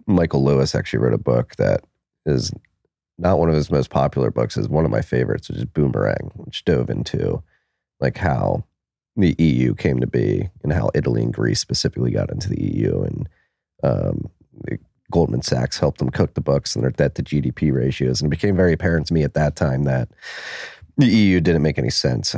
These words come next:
as an economic union. And it, you, you couldn't have Germany subsidizing the rest of Southern Europe. It's not, uh, sustainable for a period of time. So I've no, I've had this theory since, like, two thousand ten, two thousand twelve,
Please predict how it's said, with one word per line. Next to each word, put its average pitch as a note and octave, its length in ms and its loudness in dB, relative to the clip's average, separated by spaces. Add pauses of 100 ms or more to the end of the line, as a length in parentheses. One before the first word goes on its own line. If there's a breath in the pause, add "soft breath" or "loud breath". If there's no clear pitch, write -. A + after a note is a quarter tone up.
as D2+ 140 0
an C#2 80 2
economic G#1+ 480 -2
union. G1+ 380 0
And G1+ 340 -2
it, - 120 0 (380)
you, - 200 -2
you - 200 -2
couldn't - 300 -2
have G2 260 -2
Germany - 380 0
subsidizing - 920 -2
the D#2 80 -2
rest - 240 0
of - 80 -2
Southern - 320 -4
Europe. G1+ 360 -2
It's - 120 -8
not, - 240 0 (680)
uh, - 280 2
sustainable B1+ 760 -2 (140)
for - 360 -2 (180)
a - 60 -4
period G#1 300 0
of - 80 -2
time. D2+ 320 0
So E2 120 2
I've E2 120 4
no, G2+ 220 4
I've F#2 260 2
had G2+ 260 2
this D2+ 340 0
theory E2 420 4
since, D#2 260 -4
like, E2 120 0
two F2 100 -2
thousand C2 500 0
ten, D2 220 2
two D2+ 100 -4
thousand C#2 280 -4
twelve, D#2 580 0